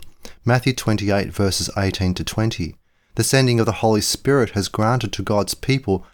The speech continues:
greater understanding than Old Covenant saints possessed. Christian social theory rests on a premise, the continuing authority of this announcement.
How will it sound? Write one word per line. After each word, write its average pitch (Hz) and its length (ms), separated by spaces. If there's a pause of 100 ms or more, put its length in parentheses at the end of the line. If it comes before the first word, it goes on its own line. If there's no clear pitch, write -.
(200)
greater 127 400
understanding 101 720
than 95 260
Old 107 280
Covenant 117 400
saints 98 440
possessed. 101 580 (1080)
Christian 165 400
social 135 440
theory 104 400
rests 117 340
on 98 120
a 90 60
premise, - 640 (280)
the 117 80
continuing 127 680
authority 120 580
of 92 100
this 104 160
announcement. 101 720